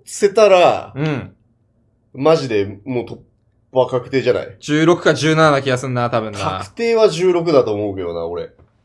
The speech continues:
Speaker 2: 六勝したら多分いける。うん。
Speaker 1: 六勝はもう絶対いけると思うわ。
Speaker 2: うん。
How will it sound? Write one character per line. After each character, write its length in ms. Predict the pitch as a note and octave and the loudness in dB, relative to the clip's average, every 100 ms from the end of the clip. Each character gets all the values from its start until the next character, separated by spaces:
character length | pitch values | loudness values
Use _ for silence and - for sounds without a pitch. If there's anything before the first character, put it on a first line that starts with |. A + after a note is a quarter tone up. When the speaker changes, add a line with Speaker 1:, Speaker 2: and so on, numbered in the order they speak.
| _ | _
Speaker 2:
六 200 | C#3+ F#3+ | 0 2
勝 240 | - D#4 | 2 0
し 80 | D4 | 4
た 80 | D4 | 4
ら 80 | G#3+ | 4
多 100 | G3+ | 2
分 120 | C#3+ | 0
い 60 | B2+ | -2
け 80 | A2+ | -4
る。 200 | A2+ - | -4 -10
う 60 | |
ん。 180 | A2 G2 | -12 -12
Speaker 1:
六 200 | G2+ C3+ | -12 -12
勝 300 | - - G#3 G3+ | -12 -8 0 0
は 60 | |
も 180 | F#3+ D3+ | 0 -4
う 20 | |
絶 160 | G#2+ G2+ | -6 -4
対 120 | G#2 | -4
い 20 | |
け 60 | G2 | -2
る 60 | F#2 | -4
と 60 | |
思 100 | E2+ | -8
う 60 | C#2+ | -10
わ。 120 | - - | -14 -12
Speaker 2:
う 60 | |
ん。 200 | A#2 F2+ | -12 -12